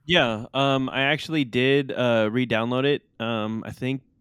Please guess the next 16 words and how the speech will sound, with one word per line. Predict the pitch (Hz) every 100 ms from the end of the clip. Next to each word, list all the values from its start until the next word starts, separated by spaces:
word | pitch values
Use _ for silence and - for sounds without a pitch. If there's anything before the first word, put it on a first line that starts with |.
| -
before | 110 - 113 113
Xenoblade | 131 120 120 110 101 92 92
came | 101 87
out, | 87 - -
like, | 104 95
and, | 101 107
and | 127 127
that | 139 131
was | 127
the | 123
game | 113 120
that | 113
I | 104
was | 107
playing | - 113 113 104
between, | 98 - 117 110 104 101